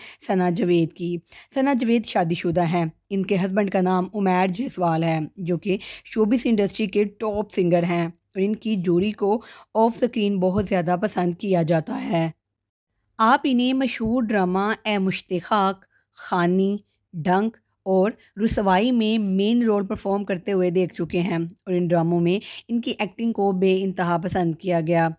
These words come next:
अब ये इस ड्रामे में एक अहम किरदार निभाती हुई नज़र आएंगी। अब बात करते हैं मोस्ट हैंडसम एक्टर उस्मान खालिद की। ये एक टैलेंटेड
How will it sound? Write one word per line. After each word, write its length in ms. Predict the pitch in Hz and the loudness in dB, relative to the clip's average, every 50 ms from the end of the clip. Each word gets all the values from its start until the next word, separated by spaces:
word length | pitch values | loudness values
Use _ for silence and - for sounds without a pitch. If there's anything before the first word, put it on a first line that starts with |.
| _ _ - | _ _ -6
अब 160 | 185 180 170 | -4 -2 0
ये 80 | 180 180 | 0 0
इस 120 | 170 - 185 175 | 0 0 -2 -2
ड्रामे 320 | 151 185 220 170 185 196 190 | -2 -2 -2 0 0 0 2
में 200 | 190 180 185 208 - - - - - | 2 0 0 -2 -6 -12 -18 -12 -8
एक 160 | 226 226 - - | -8 -8 -6 -2
अहम 260 | 220 208 202 240 247 | 0 2 2 2 0
किरदार 460 | 233 247 233 214 190 202 190 196 202 | 0 0 0 0 2 2 2 2 2
निभाती 460 | 202 208 202 190 185 180 180 - 190 190 | 0 0 0 2 0 0 0 -2 -4 0
हुई 260 | 190 180 170 170 180 | 0 2 2 2 2
नज़र 320 | 190 190 180 160 175 165 165 | 2 0 0 0 0 0 0
आएंगी। 500 | 165 165 165 165 156 170 165 160 160 - _ _ _ - | 0 0 0 0 0 -2 -2 -2 -4 -6 _ _ _ -10
अब 80 | - 170 | -6 0
बात 240 | 165 170 165 156 - | 0 2 0 0 -2
करते 300 | - 180 170 - 214 214 | -4 -6 -4 -2 -2 0
हैं 220 | 196 185 185 202 - - - - - _ - | 0 0 0 -2 -4 -8 -16 -18 -16 _ -4
मोस्ट 500 | 185 196 208 208 220 233 254 254 - - 233 | -2 0 2 2 2 2 2 0 0 -4 -6
हैंडसम 580 | 175 180 208 185 185 185 185 - 196 185 185 185 - | -2 0 0 0 0 -2 -2 -2 -2 0 -2 -2 -2
एक्टर 360 | 190 180 165 - 190 180 180 185 - - - - | -4 -4 -4 -2 -2 -2 -2 -2 -6 -14 -14 -8
उस्मान 420 | 214 226 226 - 190 175 170 170 185 | -6 -6 -4 0 0 0 2 0 0
खालिद 380 | 180 - 180 165 156 165 156 - | 0 0 2 2 2 0 0 -2
की। 260 | - 165 165 160 156 - _ _ - - - _ - | -2 0 0 0 0 -4 _ _ -20 -20 -20 _ -8
ये 220 | 196 190 254 277 269 | -2 0 2 2 2
एक 120 | 262 247 - | 2 2 2
टैलेंटेड 460 | 262 247 233 208 208 208 247 240 | 2 2 2 2 0 0 -2 -4